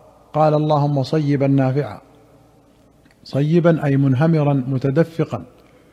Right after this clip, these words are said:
والصيب السحاب الذي يهراق ماؤه. وأخرج مسلم عن أنس رضي الله عنه قال: "أصابنا ونحن مع رسول الله صلى الله عليه وسلم مطر،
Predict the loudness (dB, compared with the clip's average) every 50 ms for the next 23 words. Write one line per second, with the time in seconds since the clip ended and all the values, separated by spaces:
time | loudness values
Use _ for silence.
0 | _ _ _ _ -10 -10 -8 -6 0 2 2 2 2 2 2 0 0 0 -4 -12
1 | -10 -10 -10 -6 -6 -6 -2 2 2 2 2 2 0 0 0 -2 -2 -2 -2 -2
2 | 0 2 2 2 2 0 -2 0 0 0 0 0 -4 -8 -14 -18 -20 -20 -20 -20
3 | -20 -20 -20 -20 _ -20 -20 -20 _ _ _ _ _ _ _ _ _ _ _ _
4 | -12 -6 -4 -4 -2 -2 -2 0 0 0 0 0 -2 -2 -2 -2 -2 0 0 0
5 | 0 -2 -2 -2 0 0 0 0 0 0 0 0 0 0 0 0 0 0 0 0
6 | 0 0 0 -2 -2 -6 -12 -20 -20 -20 -20 _ _ _ -20 _ _ _ _ _
7 | _ _ _ _ _ _ -6 -2 -2 0 0 0 -2 -2 0 2 2 2 2 2
8 | 2 2 2 2 2 2 0 0 0 0 0 0 0 0 2 2 0 0 0 -2
9 | -2 -2 0 0 2 2 2 0 0 -2 -4 -2 -2 0 2 2 2 2 2 0
10 | 0 0 2 2 2 2 0 0 -2 0 0 0 0 0 2 0 0 0 0 -4
11 | -6